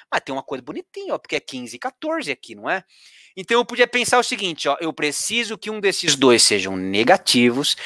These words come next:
de tal forma que a soma entre quinze e quatorze dê menos um. Ah, então é só colocar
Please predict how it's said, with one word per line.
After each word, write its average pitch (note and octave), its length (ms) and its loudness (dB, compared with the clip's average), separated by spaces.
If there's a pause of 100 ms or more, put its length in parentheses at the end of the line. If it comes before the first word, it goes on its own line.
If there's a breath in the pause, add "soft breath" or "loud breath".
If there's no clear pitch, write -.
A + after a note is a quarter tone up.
(200 loud breath)
de B2+ 100 4
tal G3 240 10
forma E3 600 6
que - 100 0
a D3 60 4
soma F#3 760 4
entre A#2 320 -14
quinze C4 440 -8
e C#4 40 -8
quatorze F#3 640 -2
dê G#3 140 -6
menos A3 480 -4
um. G3 120 -10 (480)
Ah, B2+ 120 0
então A#2+ 200 -6
é A#2 60 -4
só B2 140 -6
colocar C#3+ 500 2